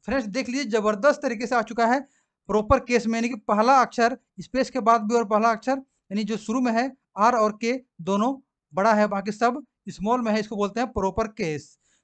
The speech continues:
तो ज़बरदस्त तरीके से फ्रेंड्स इसको आप डिजाइनिंग कर लीजिए, जहाँ रखना है, बीच में रखना है कि नहीं रखना है, लेफ्ट राइट, एकदम ज़बरदस्त तरीके से आपको मैंने यहाँ पर बता दिया है। लोअर केस, अपर केस, प्रॉपर केस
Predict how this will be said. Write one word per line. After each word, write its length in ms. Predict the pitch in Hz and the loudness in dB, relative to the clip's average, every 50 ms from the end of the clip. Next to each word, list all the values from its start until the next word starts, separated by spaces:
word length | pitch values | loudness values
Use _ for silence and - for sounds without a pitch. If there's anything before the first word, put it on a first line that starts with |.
| _ _ | _ _
तो 60 | 226 214 | -10 -6
ज़बरदस्त 520 | 175 202 202 196 208 196 226 294 277 285 | -4 -2 -2 -2 -2 0 0 -2 -2 0
तरीके 280 | 302 262 240 - 254 220 | -4 -4 -2 -2 -4 -6
से 60 | - | -4
फ्रेंड्स 360 | - 220 220 233 226 - - _ _ _ _ - | -4 -4 -4 -4 -4 -8 -12 _ _ _ _ -16
इसको 200 | - - - 220 | -14 -2 2 2
आप 160 | 214 202 185 | 2 2 2
डिजाइनिंग 380 | 180 190 196 190 202 214 220 208 | -2 0 0 0 0 0 -2 0
कर 140 | 233 240 233 | 0 0 0
लीजिए, 400 | 220 214 180 208 214 240 262 254 _ _ _ - | 0 -4 -2 0 0 0 -2 -4 _ _ _ -6
जहाँ 220 | 160 202 196 247 | -4 -2 0 0
रखना 240 | 240 220 185 208 208 208 | 0 0 0 0 0 0
है, 140 | 208 214 196 | 0 -2 -4
बीच 200 | 180 208 214 226 | -6 -8 -6 -4
में 80 | 226 | -4
रखना 220 | 202 180 180 196 208 | -4 -2 -2 -2 -4
है 80 | 214 | -4
कि 60 | 214 208 | -2 -2
नहीं 160 | 196 202 214 | -2 -2 -2
रखना 240 | 226 208 196 202 214 | -2 -2 -2 -2 -2
है, 60 | 214 | -2
लेफ्ट 260 | 196 196 190 - 202 | -2 -2 -4 -2 -2
राइट, 180 | 208 233 240 - _ _ _ _ _ _ | -2 -2 -4 -6 _ _ _ _ _ _
एकदम 320 | 175 170 180 180 254 269 233 | -18 -16 -8 -4 -4 -2 0
ज़बरदस्त 340 | 190 185 180 185 226 208 226 | 0 0 2 2 0 -2 -2
तरीके 240 | 208 202 180 190 | -6 -4 -4 -4
से 100 | 202 - | -2 -2
आपको 380 | 208 208 208 - _ 190 180 - _ _ _ | -2 -2 -2 -4 _ -12 -12 -12 _ _ _
मैंने 200 | 160 180 190 196 | -10 -8 -6 -6
यहाँ 120 | 196 196 180 | -6 -6 -8
पर 60 | 220 180 | -10 -12
बता 220 | 143 156 190 196 | -8 -6 -6 -6
दिया 200 | 185 208 202 202 | -4 -4 -4 -4
है। 160 | 202 254 277 262 - _ _ _ _ _ _ _ 156 | -4 -4 -6 -8 -12 _ _ _ _ _ _ _ -6
लोअर 220 | 170 202 247 247 247 | -4 -2 -2 -2 -2
केस, 260 | 233 226 226 220 220 - | -4 -4 -4 -4 -6 -10
अपर 220 | - 277 - 254 233 | -10 -6 -6 -6 -6
केस, 240 | - 226 247 233 240 | -4 -6 -6 -6 -6
प्रॉपर 320 | - 190 185 185 262 247 | -8 -10 -4 -4 -4 -4
केस 260 | 254 240 247 240 247 | -2 -2 -4 -4 -4